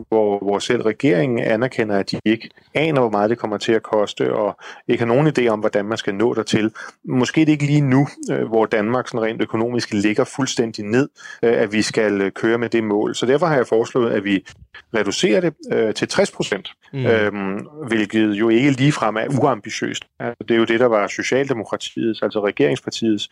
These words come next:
Speaker 1: holdning i valgkampen for et år siden. Øhm, men det har den fordel, at vi vil på den ene side stadigvæk være internationalt førende, men det vil ikke være en fuldstændig mavepuster til erhvervslivet. Og så kunne det jo være, at det vil give grundlag for, at erhvervslivet kunne komme i omdrejninger, og vi ikke skulle se flere, der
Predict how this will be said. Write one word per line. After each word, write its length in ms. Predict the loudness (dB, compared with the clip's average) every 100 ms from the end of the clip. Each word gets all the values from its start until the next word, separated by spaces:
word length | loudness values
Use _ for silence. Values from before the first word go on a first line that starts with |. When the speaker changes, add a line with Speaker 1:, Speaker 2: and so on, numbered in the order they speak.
| -14 _
Speaker 1:
holdning 360 | 0 0 2 0
i 100 | 2
valgkampen 560 | 2 0 -4 -6 -8 -6
for 100 | -4
et 60 |
år 200 | -2 -2
siden. 340 | -2 0 0 -2 -10 -14 -8 0
Øhm, 500 | 2 2 0 -4 -4 -4
men 160 | -4 0
det 100 | 2
har 160 | 2
den 160 | 0 -2
fordel, 560 | -2 -4 0 2 0 -4 _ _ _ _ _ -8
at 280 | -2 -2 -2
vi 100 | -2
vil 140 | 0 -2
på 120 | 0
den 80 | 0
ene 120 | 0
side 140 | 0
stadigvæk 320 | 2 2 2 2
være 220 | 0 2
internationalt 680 | -2 -2 -4 -4 -6 -8 -4
førende, 380 | 2 2 2 -4 -10 -20 -8
men 200 | -4 -2
det 120 | 0
vil 80 | 2
ikke 160 | 2 2
være 120 | 0
en 60 | 0
fuldstændig 440 | -2 0 0 -2
mavepuster 720 | 0 0 0 0 -6 -2 -4
til 160 | -2 -2
erhvervslivet. 600 | 0 -2 -4 -6 -4 -2
Og 100 | -2
så 80 | -4 -4
kunne 140 | 0 2
det 60 |
jo 60 | 4
være, 200 | 4 2
at 100 | 2
det 100 | 0
vil 120 | 0
give 100 | -2
grundlag 440 | 0 0 2 0 2
for, 180 | 0
at 80 | 2
erhvervslivet 420 | 0 -2 -4 -4
kunne 100 | -4
komme 200 | -2 -2
i 40 | 0
omdrejninger, 580 | -2 -2 -6 -4 -2 0
og 160 | 0
vi 80 | 0
ikke 120 | -2
skulle 240 | 0 0 0
se 120 | -6
flere, 340 | -6 0 2
der 100 | 0